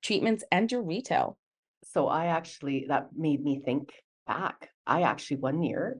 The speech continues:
Speaker 2: I, I did it quite often, to be honest, but the first time I introduced it, it was, wasn't the end of the year. I actually did it the new year. "Hello, welcome to the new year." I got a huge bag of Epsom salts, and I love essential oils.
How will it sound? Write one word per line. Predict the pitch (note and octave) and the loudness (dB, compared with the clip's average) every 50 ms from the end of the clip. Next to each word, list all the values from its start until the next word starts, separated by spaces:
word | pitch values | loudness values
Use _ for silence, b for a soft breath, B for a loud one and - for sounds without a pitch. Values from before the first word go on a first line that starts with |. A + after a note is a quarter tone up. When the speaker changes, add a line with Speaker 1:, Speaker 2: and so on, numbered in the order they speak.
| - - | -4 0
Speaker 2:
I, | D3 D3 - - | 0 0 0 0
I | D3+ D#3 | -2 2
did | - D#3 C#3 | 2 2 0
it | D3+ - | 0 -4
quite | - C#3+ B2 | -4 -4 -2
often, | A2 G#2+ A#2 - - - - | -2 -4 -6 -8 -12 -14 -14
to | - _ | -8 _
be | - | -6
honest, | - - - - - - _ | -6 -6 -8 -10 -16 2 _
but | - - - - b b b b b b - | 2 2 2 -8 b b b b b b -6
the | D#3 | -4
first | D#3 - F#3 F#3 F3 | 4 4 2 4 4
time | F3+ D#3 | 2 2
I | D#3 | 2
introduced | D#3 D#3 - D3 C3 C3 C3+ C#3 C3+ - | 2 2 -2 -4 -2 -2 -2 -2 -2 -4
it, | A#2+ G2 - - _ | -4 -4 -4 -4 _
it | C#3+ C#3+ C#3 | -2 -2 -2
was, | C#3 C3 C3+ B2+ B2 B2+ B2+ - - _ _ _ _ | -2 0 0 2 2 0 -2 -8 -14 _ _ _ _
wasn't | F#3 G3 G3 A3 G#3 | 2 4 4 4 0
the | F3+ D#3 - | 0 0 2
end | C3 C3+ C#3 | 2 2 2
of | D#3 D#3+ | 0 0
the | F#3+ | -2
year. | F3+ F#3+ G3 G#3+ A3+ A#3+ - - | -4 -4 -4 -4 -4 -4 -4 -6
I | C#3 C#3 | -6 -6
actually | B2 B2 - - D#3+ | -6 -8 -8 -8 -6
did | C#3+ C#3+ D3 C3+ | -2 -2 2 2
it | C3+ C3+ | 2 2
the | C3+ C3+ | 2 0
new | B2+ B2+ C3 B2+ B2+ | 0 0 0 0 0
year. | C3+ C#3 D3+ F3 F#3 G3 | 0 0 0 0 -2 -2
"Hello, | F#3+ - D3+ C#3+ D3 D3 D3+ D#3 D#3+ D#3 D#3+ D#3+ D3+ D3+ D3 - - | -2 -2 -2 0 2 2 2 2 2 2 2 2 0 -2 -6 -4 0
welcome | D3+ C#3 C#3+ - - E3 | 0 0 0 0 -6 -8
to | D3+ - | -8 -6
the | C#3 D3 | -4 -2
new | C#3+ C#3+ D3+ D#3 | 0 2 2 2
year." | D3+ C#3+ C#3 C#3+ C#3+ D3 D3 b b b b b b b _ _ _ _ _ _ _ _ | 2 0 0 -2 -2 -6 -8 b b b b b b b _ _ _ _ _ _ _ _
I | - F#3 G3 G3+ A#3 - - | 2 4 4 4 2 2 0
got | - F3 E3+ E3+ E3+ - | 2 2 2 2 0 0
a | - - - - _ _ _ _ _ _ _ _ _ _ _ - - - _ _ | -4 -6 -6 -8 _ _ _ _ _ _ _ _ _ _ _ -20 -20 -20 _ _
huge | C4+ B3+ C4+ C4+ C#4+ C#4+ C#4 C4+ C4+ - - | 0 4 8 8 10 10 10 8 4 2 -6
bag | _ - - D#3 E3 - - - _ _ - | _ -2 -2 -2 -4 -10 -14 -14 _ _ -2
of | E3 E3 - - | -2 -2 0 -4
Epsom | D3 C3+ C3+ - - B2+ - - | -6 -6 -4 -8 -10 -10 -8 -8
salts, | - - - B2+ - - - - - _ _ _ _ _ _ _ _ _ _ _ _ _ | -8 -6 -6 -6 -8 -10 -16 -20 -20 _ _ _ _ _ _ _ _ _ _ _ _ _
and | F3 E3+ | 6 6
I | D#3 | 8
love | D3+ D3 C#3 C3+ | 8 6 6 4
essential | D3 C#3+ - C3+ C3+ C3+ - - | 2 -2 -2 -4 -2 -2 -6 -8
oils. | F#2+ G2 - - - - | -8 -8 -10 -10 -12 -16